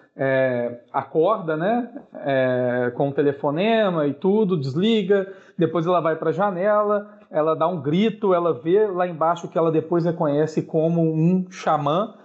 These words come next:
que é uma figura também, é, é, dos povos originários, né? É, retorna, liga pra mãe e vai com essa, eu acho que é a mãe,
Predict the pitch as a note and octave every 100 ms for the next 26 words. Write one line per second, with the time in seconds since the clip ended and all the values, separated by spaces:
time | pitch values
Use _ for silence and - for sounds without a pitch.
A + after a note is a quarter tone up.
0 | - _ _ F3 D#3 E3+ C3 D3+ E3 D#3+
1 | D#3+ D#3 C#3+ D3+ F3 E3 C#3 C#3 C3 B2+
2 | B2 B2 B2 B2+ G#2+ C3+ C3+ D#3 C3 C#3+
3 | C3+ C3+ C#3 G3+ G3 D3+ D#3+ G3+ G#3 -
4 | - - - - _ _ - C#3+ C3+ B2+
5 | B2 B2 C#3+ D#3+ F3 F#3+ A3 G#3 F#3+ G3+
6 | G#3+ G#3 G3+ A#3+ B3 A3+ F3+ G#3 G#3+ A3
7 | G#3+ A3+ G#3 E3+ E3+ E3+ E3+ E3+ D3 F#3
8 | A3 G#3